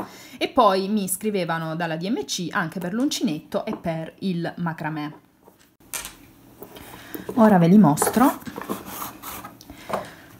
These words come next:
Ci sono all'interno sei gomitoli di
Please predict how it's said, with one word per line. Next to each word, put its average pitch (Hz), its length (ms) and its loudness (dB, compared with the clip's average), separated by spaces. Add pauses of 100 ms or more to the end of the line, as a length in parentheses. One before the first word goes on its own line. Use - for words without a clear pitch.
(240)
Ci - 140 -4
sono 196 220 6
all'interno 185 720 6
sei 208 300 6
gomitoli 175 680 6 (100)
di 180 440 0